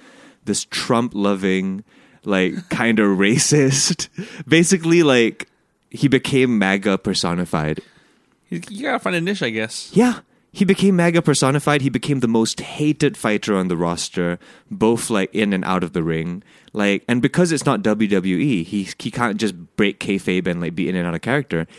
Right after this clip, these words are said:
Speaker 1: He had to commit to this character, like, in every aspect of his life, at least in every visible aspect of his life.
Speaker 2: Yeah.
Speaker 1: And it worked.
Speaker 2: Yeah, w-,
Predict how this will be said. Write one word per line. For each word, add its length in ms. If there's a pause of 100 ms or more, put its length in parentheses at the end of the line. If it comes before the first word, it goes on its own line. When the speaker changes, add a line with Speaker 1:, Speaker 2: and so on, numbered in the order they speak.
Speaker 1:
He 120
had 120
to 60
commit 420
to 100
this 180
character, 500
like, 180
in 120
every 240
aspect 360
of 80
his 160
life, 400
at 140
least 160
in 80
every 220
visible 500
aspect 420
of 100
his 160
life. 500
Speaker 2:
Yeah. 280 (320)
Speaker 1:
And 500 (500)
it 140
worked. 580
Speaker 2:
Yeah, 300
w-, 260